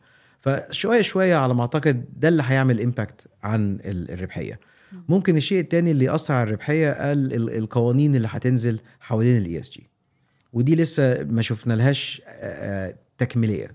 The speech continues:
Speaker 1: يعني، يعني شفنا أجزاء من القوانين، أو شفنا مثلًا، آه، شركات مثلًا مساهمة أو شركات مسجلة في البورصة لازم يبقى يحصل لها reporting.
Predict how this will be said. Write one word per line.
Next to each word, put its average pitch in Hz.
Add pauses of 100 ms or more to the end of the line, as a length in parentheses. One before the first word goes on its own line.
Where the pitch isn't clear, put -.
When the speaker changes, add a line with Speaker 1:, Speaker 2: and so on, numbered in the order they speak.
Speaker 1:
يعني، 92
يعني 95
شفنا 127
أجزاء 107
من 117
القوانين، 107
أو 95
شفنا 110
مثلًا، 110
آه، 113 (320)
شركات 107
مثلًا 110
مساهمة 110
أو 98
شركات 107
مسجلة 107
في 104
البورصة 107
لازم 107
يبقى 95
يحصل 107
لها 110
reporting. 98